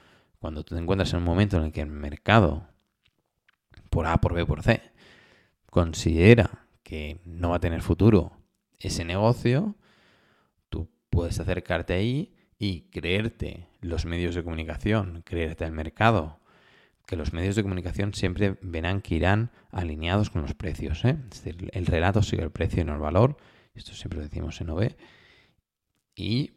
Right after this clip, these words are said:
puedes pensar, reflexionar, lanzar tu pensamiento crítico, decir, "Oye, esto no es coherente, esto no tiene sentido, vamos a invertir aquí porque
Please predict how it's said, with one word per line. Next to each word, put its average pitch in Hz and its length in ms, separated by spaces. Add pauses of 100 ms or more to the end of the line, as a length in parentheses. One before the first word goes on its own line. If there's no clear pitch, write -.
(140)
puedes 101 460 (640)
pensar, 127 840
reflexionar, 98 960 (220)
lanzar 95 460
tu - 100
pensamiento 85 560
crítico, 123 440
decir, 98 300
"Oye, 82 320 (800)
esto 107 300
no 80 80
es - 100
coherente, 101 680 (160)
esto - 260
no 80 100
tiene 80 240
sentido, 143 680 (680)
vamos 82 220
a 95 40
invertir 82 320
aquí - 180
porque - 360